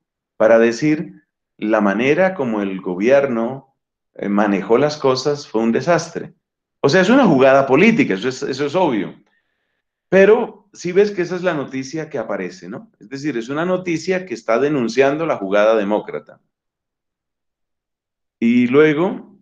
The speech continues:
mm, mir-, veamos qué otras noticias aparecen. Un poco más abajo en las elecciones dice, "Biden keeps pace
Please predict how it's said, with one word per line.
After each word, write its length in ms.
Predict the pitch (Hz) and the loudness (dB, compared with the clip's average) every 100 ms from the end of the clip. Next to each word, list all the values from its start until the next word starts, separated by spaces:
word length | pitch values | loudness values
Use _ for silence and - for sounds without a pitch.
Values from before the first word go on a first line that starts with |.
| _ | _
mm, 80 | 120 | -6
mir-, 540 | 117 110 107 113 104 | -4 -4 -2 0 0
veamos 420 | 101 107 110 151 151 | 4 4 4 -2 -4
qué 80 | |
otras 220 | 143 156 156 | -4 -4 -4
noticias 480 | 120 123 123 143 | -6 -6 -8 -6
aparecen. 580 | 139 135 165 165 101 92 | -2 0 -2 -2 -6 -10
Un 60 | 101 | -8
poco 240 | 123 139 | -8 -4
más 180 | 143 143 | -2 0
abajo 300 | 151 143 143 | 2 2 2
en 80 | 147 | -2
las 160 | 127 | -2
elecciones 600 | 131 127 127 123 131 135 | -4 -4 -4 -2 -2 -2
dice, 280 | 127 120 117 | -4 -4 -2
"Biden 500 | 104 143 151 190 202 | 2 2 2 0 -4
keeps 440 | - 190 185 - - | -4 -6 -6 -12 -2
pace 560 | 160 139 156 180 - | 2 4 2 -2 -12